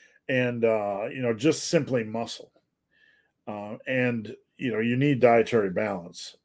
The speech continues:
So, um, it's just basic, basic physiology, basic dietary balance. Your body needs that protein, uh, uh, you know, not just to build muscle, but to maintain. Your body's constantly replenishing, repair, uh,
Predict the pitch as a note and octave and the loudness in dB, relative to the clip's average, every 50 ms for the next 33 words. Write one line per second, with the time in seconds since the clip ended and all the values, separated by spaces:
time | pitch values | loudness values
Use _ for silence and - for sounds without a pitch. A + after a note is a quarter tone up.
0 | _ _ - - - - B2+ A#2 A2+ A2+ A2 A2 G#2+ F#2 - - _ _ _ _ | _ _ -14 -6 0 2 4 4 4 4 4 4 2 0 -2 -10 _ _ _ _
1 | _ _ _ _ _ _ _ _ - - G#2+ G#2+ G#2 F#2+ - A#2 - - - _ | _ _ _ _ _ _ _ _ -12 -10 -10 -10 -10 -10 -12 -14 -16 -20 -20 _
2 | - D#3+ C#3 - - F3 D#3+ B2 A2+ A2 C#3 D3+ D3+ - - B2 G2 - - - | -4 -4 0 6 8 8 8 8 8 8 8 8 8 6 4 0 0 -2 -10 -18
3 | _ _ _ _ - A2+ A2+ B2 D#3 E3 - - C#3 - - - D3 C3 A#2 A2+ | _ _ _ _ -10 -4 2 4 4 4 4 2 -2 -4 0 2 2 2 4 4
4 | A2+ A#2 C3 D3 D3+ C3 A#2 A2+ G#2 G2 A2+ B2+ C3 C3 - B2+ - - _ - | 2 4 6 6 6 4 2 0 0 0 0 0 0 0 -4 -8 -10 -12 _ -20
5 | A#2+ A2+ - A2 G2+ B2 G#2+ B2+ C3 C3+ C3+ C3+ - C#3+ C3 B2+ A#2 A2 F#2+ F#2 | -18 -16 -14 -8 -4 -2 2 4 4 4 2 2 4 4 4 6 4 4 0 -2
6 | G#2 A2 A#2+ C3+ C3 - - F3+ - - - - _ _ - - - _ _ - | -2 -2 -2 -2 -4 -4 -8 -10 -12 -12 -14 -14 _ _ -20 -20 -20 _ _ -2
7 | A#2+ G#2 F#2 A#2 B2+ C#3 C#3+ D3 C#3 A#2 A#2 B2+ C3 A#2+ A2+ C3 A2+ G#2 - - | 0 2 4 6 8 8 8 8 6 4 2 0 -2 0 0 0 0 0 0 2
8 | - B2 B2 B2 - C3 A#2+ A2+ A2+ A2 A2 A2 A2 G#2+ G#2+ G#2 G2 - _ _ | 4 4 4 2 0 -4 -2 -2 -2 -2 -2 -4 -4 -4 -4 -6 -6 -10 _ _
9 | - - - - - - _ _ _ _ _ _ _ - A#2+ A#2 A#2 A#2+ B2 - | -20 -20 -20 -20 -20 -20 _ _ _ _ _ _ _ -2 2 2 2 2 0 -2
10 | - D3 B2+ A#2+ A#2 A2+ A#2 B2+ C3 C#3 C3 C3+ - D3 B2 - - - - B2 | -8 -8 -6 -4 -4 0 2 4 4 4 4 4 4 2 2 2 0 -2 -2 -2
11 | G2+ G2 F#2 A#2 B2+ D3 D#3 C3+ A#2 A2+ G#2 G2 - - A2 G2+ G#2+ G#2+ - - | -2 -2 0 4 6 6 6 6 4 -2 -2 -2 -2 -2 -2 -2 -2 -4 -6 -6
12 | A#2 G#2 A2 A#2 A#2+ A#2+ G#2 - - A2+ A#2 B2+ C3 A#2+ G2+ G2 G2 G2 F#2+ A2 | -8 -4 -4 -4 -4 -4 -6 -6 -6 -4 -4 -2 -4 -4 -6 -8 -10 -4 0 2
13 | A2 A#2 A#2 A2+ G#2 - - - A#2+ A#2+ B2 A#2+ - C3 G#2+ G#2 A2 G#2+ G#2 G#2 | 4 4 4 2 0 -4 -6 -4 -2 -2 -2 -2 -4 -4 -4 -4 -6 -8 -8 -10
14 | G2 - - - G#2+ A2 A2+ A2+ A2 - - A#2 A2+ A2+ G#2 G2 F#2 - - A#2 | -10 -10 -8 -6 -6 -4 -4 -4 -4 -4 -6 -4 -4 -4 -6 -6 -8 -8 -4 -2
15 | A#2 A#2 A#2 A2+ - - A2+ A2 G2+ | 0 0 0 0 -2 -2 -2 -2 -4